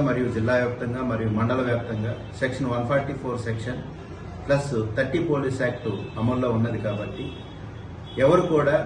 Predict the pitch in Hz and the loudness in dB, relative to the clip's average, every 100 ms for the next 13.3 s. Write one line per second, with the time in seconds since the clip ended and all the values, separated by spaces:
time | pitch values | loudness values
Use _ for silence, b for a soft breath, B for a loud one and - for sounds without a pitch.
0 | 131 135 143 147 139 117 - 127 131 117 | 2 0 2 2 2 0 -2 -2 -2 -2
1 | 131 127 117 107 110 107 113 117 - - | 0 0 0 0 0 0 0 0 -4 -10
2 | - - - - 113 107 131 127 120 110 | -12 -14 -14 -10 -6 -2 2 2 2 2
3 | 127 120 117 107 - - 120 107 101 - | 2 2 0 0 -4 -2 0 0 -2 -6
4 | - - - - - - - - - - | -8 -12 -12 -12 -12 -12 -12 -10 -12 -8
5 | - 135 143 160 - - - - - - | -2 2 4 4 2 -6 -10 -14 -12 -8
6 | - 147 180 175 156 147 143 156 - - | 0 4 6 4 4 2 4 2 2 -4
7 | 120 123 151 147 143 131 120 123 120 113 | -4 2 4 4 4 0 4 4 2 0
8 | 117 120 135 120 113 131 117 113 123 - | 0 0 -2 -2 0 0 0 0 0 0
9 | 113 120 123 117 107 104 104 104 110 135 | 2 2 2 2 0 -2 -2 -4 -6 -6
10 | - - 107 123 143 143 127 117 117 104 | -10 -8 0 2 2 2 0 0 0 0
11 | 104 110 - 120 117 107 - 127 135 139 | 0 0 0 -2 0 -2 -4 -2 -2 -2
12 | 120 104 - - 107 127 120 113 110 104 | -2 -2 -4 -6 -4 -2 0 0 0 -2
13 | 104 104 | -2 -4